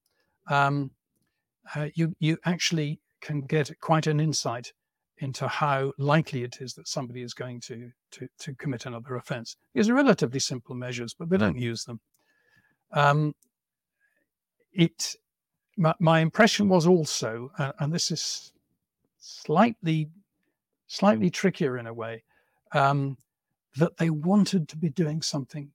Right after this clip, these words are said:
constructive. I mentioned earlier the judge who said, uh, you know, "Are you saying that all we're doing is waiting for these men to become too old to be a risk?" Um, and I'm afraid I think that is pretty much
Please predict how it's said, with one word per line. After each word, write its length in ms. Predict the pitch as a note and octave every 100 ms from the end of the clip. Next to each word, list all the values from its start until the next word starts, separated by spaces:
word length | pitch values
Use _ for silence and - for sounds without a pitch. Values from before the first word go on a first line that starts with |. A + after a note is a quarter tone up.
| -
constructive. 600 | F#3 - G#3 F#3 - A#2+ -
I 140 | D3
mentioned 340 | E3+ F#3+ E3
earlier 300 | D#3 F3+ C3
the 140 | A#2+ B2
judge 400 | A#2+ C#3 C#3 -
who 100 | B2
said, 400 | - C3+ A#2+ B2+
uh, 40 |
you 100 | C3
know, 160 | C3+ C3+ -
"Are 120 | F3+
you 160 | F#3+ D3
saying 280 | - E3+
that 100 | D3+
all 160 | F3+ F3
we're 120 | D#3+
doing 240 | D#3 D#3 D3
is 120 | C3+
waiting 300 | E3 D3+ D3+
for 140 | -
these 260 | D3+ D3+ -
men 260 | D#3 E3+ D#3+
to 100 | D#3+
become 360 | D3+ - E3 C#3+
too 240 | F#3 D#3+
old 260 | F#3 F3+ D#3+
to 100 | D#3+
be 120 | F#3
a 80 | F3
risk?" 300 | B2+ - - _ _ _ _ _ _ -
Um, 400 | C#3+ C#3+ D3 D3+ _ _
and 100 | G#3+
I'm 120 | A#3+ B3+
afraid 340 | - D#4+ D#4+
I 40 |
think 240 | G3+ G#3 G3+
that 140 | E3+
is 200 | G3+ G3+
pretty 260 | - A3+ A3
much 480 | D3 D3+ - -